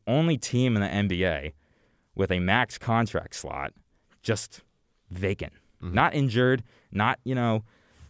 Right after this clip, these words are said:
Speaker 1: covid protocols, just vacant. It's a D N P quit.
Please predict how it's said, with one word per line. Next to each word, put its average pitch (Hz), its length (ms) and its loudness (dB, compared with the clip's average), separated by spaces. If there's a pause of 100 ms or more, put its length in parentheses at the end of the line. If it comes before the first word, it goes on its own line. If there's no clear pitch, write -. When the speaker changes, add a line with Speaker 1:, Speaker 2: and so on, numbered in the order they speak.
(220)
Speaker 1:
covid 110 600 4
protocols, 104 680 2 (320)
just - 180 -2
vacant. 127 420 2 (420)
It's 120 220 -4
a 113 100 2 (320)
D 139 220 4
N 131 140 2
P 120 360 2 (880)
quit. - 320 2